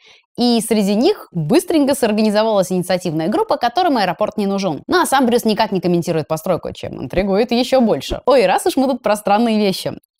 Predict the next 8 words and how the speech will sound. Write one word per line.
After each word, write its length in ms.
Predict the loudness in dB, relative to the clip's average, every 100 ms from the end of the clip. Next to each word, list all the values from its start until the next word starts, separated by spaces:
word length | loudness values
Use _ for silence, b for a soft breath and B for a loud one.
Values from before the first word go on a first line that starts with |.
| _
Купертскиллская 720 | -2 0 -2 0 -2 0 -4
сырная 340 | -2 -4 0 0
гонка. 360 | 0 0 0
Место, 260 | 0 2 2
где 140 | 2
можно 240 | 4 4 4
переломать 460 | 4 2 4 2
себе 260 | 2 2 2